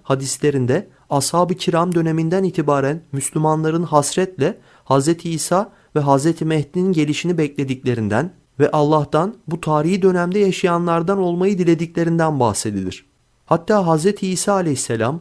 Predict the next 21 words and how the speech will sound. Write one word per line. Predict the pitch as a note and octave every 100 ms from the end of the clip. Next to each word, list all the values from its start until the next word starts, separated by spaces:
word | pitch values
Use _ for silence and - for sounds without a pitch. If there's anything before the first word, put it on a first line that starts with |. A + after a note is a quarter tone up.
| -
ve | C3+
Hazreti | C3+ C3 D3 E3 D#3
Mehdi | D3+ C3+ F3
aleyhisselam | D#3+ C3+ - C#3 D3+ E3
döneminde | C#3+ C#3+ C#3+ D#3
yaşayabilmek | E3+ C#3+ - D3+ D3+ D#3+ F3+
için | - D3+ F#3+ - _ -
yaşlıların | C3+ C#3+ C#3 D3+ D3 C#3+ G3+ - _ -
Allah'tan | C#3+ C#3+ D3+ F3 E3 D3+
genç | E3 F#3+ -
olmayı | E3 E3 F#3
istedikleri | E3+ - D#3+ D#3 D#3 D3+
haber | C3 A2+ G#2 G2
verilir. | F#2+ F#2+ - _ _ _ _ _ _ _ _
Hadislerde | C#3+ C#3+ D3 - E3 E3+
ayrıca | F3+ F3 F#3 F#3+
Peygamberimiz | F#3+ D#3+ D#3 D#3+ D#3 D#3 E3
sallallahu | - C#3+ C#3 C#3+ C#3+ D#3 D3 C#3+
aleyhi | C#3+ D#3
ve | C3
sellem | - G#2 F#2+ A#2